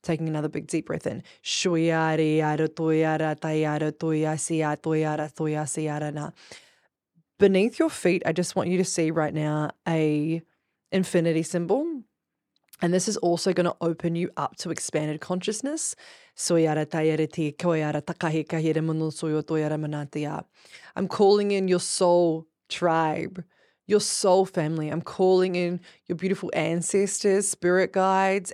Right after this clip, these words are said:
angels, beings from different dimensions that are here for the highest good. All other light workers into your field right now. And any other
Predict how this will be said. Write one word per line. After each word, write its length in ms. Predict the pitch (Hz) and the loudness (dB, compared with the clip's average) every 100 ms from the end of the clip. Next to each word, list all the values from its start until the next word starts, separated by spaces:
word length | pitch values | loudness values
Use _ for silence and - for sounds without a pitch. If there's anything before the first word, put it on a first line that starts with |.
| - | -4
angels, 720 | 170 190 185 190 185 185 170 | -2 -2 0 2 4 2 0
beings 360 | 170 170 185 | 0 0 -2
from 120 | 196 190 | -4 -4
different 180 | 185 | -4
dimensions 500 | 180 170 160 - 170 | -4 -4 -4 -4 -4
that 100 | 160 | -4
are 20 | 156 | -6
here 260 | - 170 | -4 -4
for 80 | 170 | -2
the 80 | 175 | -6
highest 460 | - 160 160 - | -2 -4 -4 -6
good. 400 | - 170 165 170 - _ _ _ _ _ _ _ | -2 0 0 -4 -12 _ _ _ _ _ _ _
All 560 | 185 190 196 208 208 - | 4 6 8 6 4 0
other 560 | 175 170 180 180 180 - | -2 0 2 2 0 -2
light 400 | 165 165 165 - | -2 2 2 0
workers 1300 | 175 175 180 180 - 180 175 170 170 175 180 175 - | 2 4 4 2 -2 0 2 2 0 -2 -4 -6 -4
into 1000 | 160 170 175 165 165 165 170 175 175 175 | -2 0 2 2 0 0 -2 -2 -4 -2
your 100 | 175 | -2
field 300 | - 175 170 | 0 0 2
right 180 | 156 170 | 0 0
now. 220 | 165 160 - 180 - 175 170 165 175 170 170 170 170 170 180 175 165 160 175 165 160 156 160 156 147 151 - _ _ _ _ _ - | -2 -2 -6 -8 -2 0 0 0 0 2 2 0 -6 -2 0 0 0 -2 -6 -2 -2 -4 -6 -8 -8 -12 -20 _ _ _ _ _ -10
And 160 | 190 - | -8 -4
any 300 | 190 202 - | -2 -2 -2
other 640 | 175 165 160 160 160 165 | -2 -2 -2 0 -2 -6